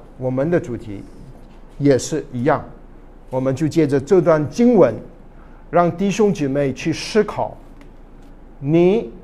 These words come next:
有没有忘掉神对你的呼召，就是要传扬神的福音，做耶稣基督的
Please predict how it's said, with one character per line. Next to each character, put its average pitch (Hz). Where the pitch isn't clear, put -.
有 156
没 160
有 160
忘 170
掉 165
神 143
对 165
你 135
的 120
呼 131
召， 127
就 143
是 143
要 120
传 151
扬 120
神 139
的 135
福 113
音， 107
做 151
耶 160
稣 214
基 196
督 175
的 135